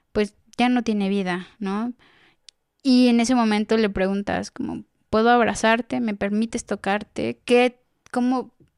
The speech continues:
cómo te apoyo? ¿Cómo? Yo estoy aquí para ti". Em, siempre la noticia se le, se tiene que dar con un familiar ahí, porque yo le te decía, "No soy su familia, n-, pero las quiero, ¿no? Es, son humanas. Y, mm,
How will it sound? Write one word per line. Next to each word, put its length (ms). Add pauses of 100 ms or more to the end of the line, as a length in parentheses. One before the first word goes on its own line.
cómo 220
te 100
apoyo? 480
¿Cómo? 260
Yo 160
estoy 220
aquí 180
para 260
ti". 260 (760)
Em, 720
siempre 260
la 120
noticia 340
se 100
le, 140 (240)
se 140
tiene 260
que 120
dar 200
con 160
un 80
familiar 480
ahí, 300
porque 520 (460)
yo 160
le 100
te 160
decía, 320
"No 180
soy 260
su 120
familia, 460
n-, 240 (520)
pero 340
las 260
quiero, 460
¿no? 280
Es, 180
son 260
humanas. 600 (680)
Y, 180
mm, 360